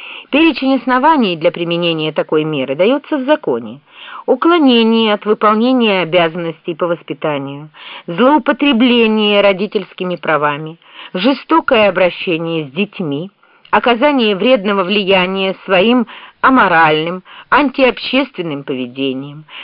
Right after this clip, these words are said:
хронический алкоголизм или наркомания родителей.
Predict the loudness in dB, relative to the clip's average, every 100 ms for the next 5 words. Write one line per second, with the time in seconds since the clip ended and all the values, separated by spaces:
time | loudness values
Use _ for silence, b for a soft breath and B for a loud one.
0 | B -2 2 4 2 0 -4 -4 -4 0
1 | 0 -2 -2 0 2 2 2 0 -4 -2
2 | 0 2 2 2 0 0 0 0 -2 -6
3 | -4 -6 -6 -14 -18 -18